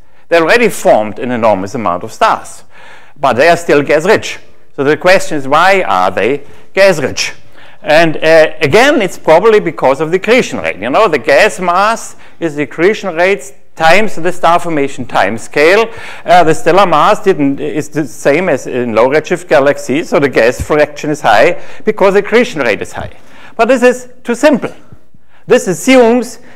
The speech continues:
that the depletion time scale or the star formation time scale is universal.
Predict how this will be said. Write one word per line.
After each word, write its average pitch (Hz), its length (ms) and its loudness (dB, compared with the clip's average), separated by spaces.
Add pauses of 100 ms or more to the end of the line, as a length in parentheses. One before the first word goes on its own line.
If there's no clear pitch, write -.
that 190 260 4
the 139 120 0
depletion 208 640 -2
time 131 340 -2
scale 220 420 -2
or 180 60 2
the 127 100 0
star 123 300 2
formation 175 420 -6
time 110 320 -4
scale 202 500 2 (300)
is 151 160 -4
universal. 196 640 2